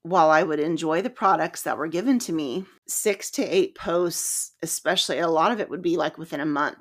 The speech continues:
or within six weeks, to post about a certain product once a week in a unique, you know,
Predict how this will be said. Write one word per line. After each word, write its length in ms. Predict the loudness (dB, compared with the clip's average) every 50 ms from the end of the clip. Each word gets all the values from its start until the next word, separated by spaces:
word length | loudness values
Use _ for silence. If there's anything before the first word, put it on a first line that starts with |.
| _ _ -10
or 100 | -10 -8
within 320 | -8 -10 -8 -6 -6 -6
six 340 | -4 -4 -4 -6 -8 -8 -8
weeks, 380 | -6 -4 -4 -4 -8 -12 -16 -16 _ _ -20 _ -20 _ _ _ _ _ _ _ -10
to 120 | -4 -4 -4
post 520 | -4 -6 -6 -2 0 0 0 0 0 -4
about 280 | -4 0 2 2 2 2
a 80 | 0
certain 320 | -2 -2 -4 -4 -2 -2 -4
product 420 | -4 -2 -2 0 0 0 -2 -4
once 300 | -6 -4 -4 -4 -4 -4
a 40 | -4
week 400 | -2 0 0 0 -2 -4 -10 -20 -20 _ _ _ _ _ _ _ _ _ _ _ _ _ _ _ _ _ -6
in 180 | -2 0 2 2
a 60 | 2
unique, 680 | 0 0 0 0 0 0 2 0 0 -2 -4 -12 -20 _ _ _
you 140 | -4 -2 -2
know, 480 | 0 -2 -2 -2 -2 -2 -4 -6 -8